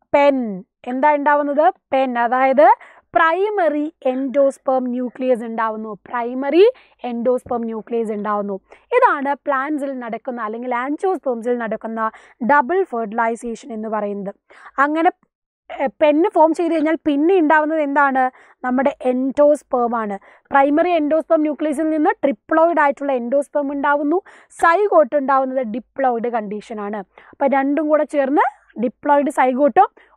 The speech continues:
ഒരു മെയിൽ ഗാമീറ്റും രണ്ട് ന്യൂക്ലിയും കൂടെ ചേർന്ന് കഴിയുമ്പോൾ ട്രിപ്ലോയിഡ്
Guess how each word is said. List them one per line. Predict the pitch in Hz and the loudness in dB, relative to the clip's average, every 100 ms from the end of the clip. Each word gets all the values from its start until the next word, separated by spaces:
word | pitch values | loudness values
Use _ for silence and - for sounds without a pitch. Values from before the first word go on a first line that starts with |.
| - | -2
ഒരു | 262 392 | 0 2
മെയിൽ | 370 311 311 | 0 0 0
ഗാമീറ്റും | 320 320 330 349 | 0 -2 -4 -2
രണ്ട് | 269 269 294 | 0 0 0
ന്യൂക്ലിയും | 320 294 285 302 302 | 0 -2 -2 -2 0
കൂടെ | 311 | -2
ചേർന്ന് | 311 277 285 | 0 0 2
കഴിയുമ്പോൾ | 285 285 349 - | 2 0 -2 -2
ട്രിപ്ലോയിഡ് | 277 - _ 359 339 339 359 | -4 -4 _ 2 4 4 2